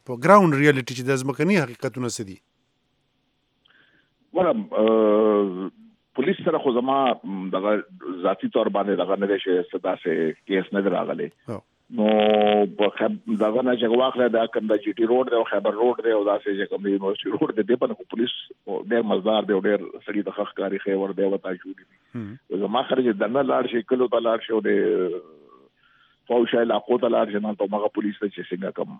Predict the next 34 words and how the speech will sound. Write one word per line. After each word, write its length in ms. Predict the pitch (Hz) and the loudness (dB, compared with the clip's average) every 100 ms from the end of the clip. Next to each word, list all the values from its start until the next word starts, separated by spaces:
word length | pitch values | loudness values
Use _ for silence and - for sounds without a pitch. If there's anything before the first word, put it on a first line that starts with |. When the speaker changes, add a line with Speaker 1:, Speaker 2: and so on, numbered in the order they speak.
| - - | -12 -8
Speaker 2:
مخکې 200 | - - | -6 -4
او 120 | 76 80 | -4 -4
ما 60 | |
ته 100 | 92 | -6
خو 120 | - 78 | -8 -10
پکې 120 | - - | -10 -14
څه 60 | - | -14
فرق 160 | - - | -14 -10
نه 100 | - | -12
ښکاري. 360 | - - - - | -12 -12 -12 -12
Speaker 1:
هم. 280 | 95 82 80 - _ _ _ _ _ - | -12 -12 -14 -20 _ _ _ _ _ -4
Speaker 2:
اه، 840 | 95 104 104 104 104 104 104 104 98 101 101 - - | 0 2 4 4 4 4 4 2 0 -6 -8 -10 -10
اوس 280 | 117 147 151 | -2 -2 0
هم 120 | 143 | -2
چې 100 | 135 120 | 0 0
کوم 160 | 123 | 2
دی، 140 | 117 123 120 | 4 4 4
اه، 880 | 107 104 113 110 107 104 107 101 92 | 0 0 4 4 4 4 4 2 0
سفارش 380 | 101 104 120 127 | -2 -2 0 -2
په 100 | 120 | -2
چلی 260 | 117 113 113 | 0 2 4
یا 100 | 104 | 4
به 100 | 104 | 2
پیسه 340 | 98 98 - 117 | 0 -2 0 -2
چلی، 260 | 117 113 | 0 0
Speaker 1:
هم. 360 | 110 - _ 120 | 0 -4 _ -6
Speaker 2:
چې 60 | 110 | -2
تا 100 | 139 | -2
ته 100 | 127 110 | -2 -2
صرف 220 | 151 - | -2 0
د 80 | 123 - | -2 0
پولیس 260 | 123 123 117 | 0 2 0
رپورټ 340 | - 143 | 2 0
په 60 | 143 | 0